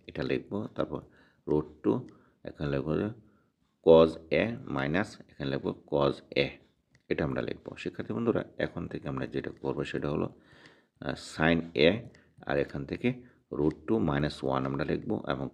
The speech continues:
cos এটাকে কমন নেব, cos এটাকে আমরা কমন নিলাম। এখন আমরা যেটা করব দেখো, উপরে নিচে একটা কিছু দিয়ে গুণ করব। কি দিয়ে গুণ করব? সেটা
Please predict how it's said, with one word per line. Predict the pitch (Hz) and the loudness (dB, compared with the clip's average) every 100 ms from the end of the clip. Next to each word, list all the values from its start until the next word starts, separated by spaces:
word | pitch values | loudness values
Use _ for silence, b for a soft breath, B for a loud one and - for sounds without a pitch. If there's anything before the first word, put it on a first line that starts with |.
| - | -2
cos | 85 82 | 0 0
এটাকে | 78 78 - - | -2 -4 -8 -4
কমন | 73 71 67 64 | -2 0 -2 -4
নেব, | - - - b b b b | -6 -10 -16 b b b b
cos | - 82 78 | 2 2 2
এটাকে | 76 - | -2 -8
আমরা | 67 - - | -8 -8 -6
কমন | 64 62 | -6 -6
নিলাম। | 64 65 - - B B B B - | -6 -6 -6 -12 B B B B -4
এখন | 95 117 113 | -2 -2 -4
আমরা | 110 107 80 | -4 -4 -4
যেটা | - - - | -6 -8 -8
করব | - - - | -8 -8 -8
দেখো, | - - - - B B - | -10 -12 -16 -18 B B -8
উপরে | - 107 107 | -2 -2 -2
নিচে | 101 90 | -4 -6
একটা | - 78 | -6 -14
কিছু | 80 - | -16 -12
দিয়ে | 69 65 | -10 -4
গুণ | 85 95 95 | 0 2 0
করব। | - 65 - - | -6 -8 -12 -16
কি | - 95 | -6 -2
দিয়ে | 85 76 | 0 0
গুণ | 69 65 64 | -2 -8 -10
করব? | - - - b b b b | -12 -12 -16 b b b b
সেটা | - 78 | -6 -4